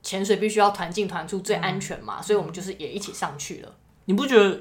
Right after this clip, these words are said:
Speaker 2: 我们越老就有一种越想要轻松潜水吗？能放流就放流，
Speaker 1: 对。
Speaker 2: 就是尽量就是不要踢水的状态。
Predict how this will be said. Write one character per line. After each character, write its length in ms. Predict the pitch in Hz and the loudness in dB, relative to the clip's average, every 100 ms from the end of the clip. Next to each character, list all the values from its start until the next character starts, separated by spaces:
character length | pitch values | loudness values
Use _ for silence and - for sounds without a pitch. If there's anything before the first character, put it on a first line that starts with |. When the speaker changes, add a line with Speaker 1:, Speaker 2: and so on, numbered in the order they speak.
| - | -6
Speaker 2:
我 80 | |
们 180 | 160 156 | -4 -2
越 220 | 170 226 | 4 4
老 200 | 165 139 | 4 -2
就 220 | 135 190 196 | 0 4 4
有 180 | 147 | 4
一 60 | 170 | 0
种 320 | 170 135 143 - | 0 -2 -6 -12
越 140 | - 240 | 4 6
想 240 | - 151 | 6 2
要 60 | 175 | 0
轻 260 | 190 175 | 0 -2
松 220 | 160 156 156 | -2 -4 -4
潜 220 | 147 120 | -6 -8
水 180 | - 151 | -12 -18
吗？ 280 | 160 160 165 _ _ | -16 -16 -16 _ _
能 380 | 190 190 190 208 | 2 6 6 4
放 260 | 240 247 180 | 6 6 6
流 160 | 160 | 2
就 160 | 160 190 190 | 2 2 4
放 240 | 190 151 | 2 2
流， 220 | 151 156 | -4 -4
Speaker 1:
对。 240 | - 180 165 | 0 0 2
Speaker 2:
就 100 | 233 | 0
是 200 | 254 - | 0 -2
尽 240 | 302 247 | -2 4
量 240 | 240 220 208 | 6 6 4
就 120 | 208 | 2
是 60 | |
不 160 | 208 185 | 0 4
要 160 | 175 190 | 4 4
踢 220 | 180 175 | 0 -4
水 120 | 170 | -2
的 80 | 139 | -4
状 240 | 160 151 | -4 -4
态。 160 | 160 | -6